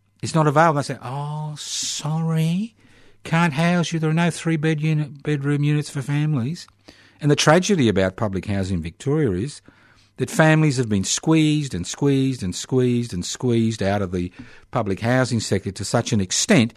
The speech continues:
they've been moved into a, uh, community and the social housing sector to such an extent that sixty percent of all public housing units that are left or, uh,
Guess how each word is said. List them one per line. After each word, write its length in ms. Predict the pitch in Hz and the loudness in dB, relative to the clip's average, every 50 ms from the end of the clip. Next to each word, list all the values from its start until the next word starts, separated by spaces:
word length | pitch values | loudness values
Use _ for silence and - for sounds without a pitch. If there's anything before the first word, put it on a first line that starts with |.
| - - _ _ | -18 -20 _ _
they've 140 | - 120 113 | -4 -2 0
been 160 | 113 113 113 | 0 2 2
moved 240 | 123 127 127 117 107 | 4 4 2 2 2
into 320 | 117 117 110 104 107 101 | 0 -2 -2 -2 -2 -2
a, 100 | 98 98 - _ - _ _ _ _ - | -2 -2 -4 _ -20 _ _ _ _ -14
uh, 200 | 87 90 90 95 | -10 -8 -8 -8
community 600 | 95 _ - 113 110 110 110 113 113 107 104 95 | -6 _ -2 0 2 4 4 4 4 2 2 0
and 120 | 92 90 85 | 0 -2 -4
the 40 | 90 | -6
social 400 | - - 113 113 113 - - 98 | -4 -2 -2 -2 0 -2 -4 -2
housing 480 | 98 92 87 87 85 - 87 82 80 - _ _ | -2 -2 -2 -2 -4 -4 -6 -8 -8 -10 _ _
sector 380 | - - - 98 90 - - 92 | -12 -4 -2 -2 -2 -2 -6 -10
to 80 | 95 | -10
such 260 | - - 156 147 - | -2 -2 -2 -2 0
an 60 | 131 117 | 0 0
extent 400 | 107 - - - - 131 123 - | 0 -2 -4 0 0 0 0 0
that 140 | 107 95 | -4 -4
sixty 340 | - - - 156 - - 131 | -2 -4 -2 -2 -2 -4 -4
percent 500 | 117 - 113 - - - 208 170 98 - _ _ _ _ _ _ _ - _ _ | -4 -4 -6 -4 0 0 0 0 0 -4 _ _ _ _ _ _ _ -20 _ _
of 140 | 131 113 117 | -6 -2 0
all 160 | 120 123 113 | 0 0 0
public 460 | - - 120 104 101 98 95 92 - _ _ _ _ _ | -2 -4 -4 -2 0 -2 -2 -4 -8 _ _ _ _ _
housing 800 | _ - 120 117 120 117 113 107 101 - - 87 85 85 92 - _ _ _ _ _ _ _ _ _ _ _ _ _ _ _ _ _ _ _ | _ -4 0 2 4 4 4 4 2 0 -4 -4 -4 -6 -8 -10 _ _ _ _ _ _ _ _ _ _ _ _ _ _ _ _ _ _ _
units 380 | - 101 110 104 98 92 - | 0 2 2 2 0 -2 -4
that 120 | - 92 85 | -6 -4 -2
are 60 | 85 | 0
left 420 | 87 104 139 123 101 - - - | 0 2 2 0 -2 -4 -10 -12
or, 120 | - 82 78 _ _ _ _ _ _ _ | -12 -12 -12 _ _ _ _ _ _ _
uh, 200 | - 98 98 98 | -10 -10 -10 -10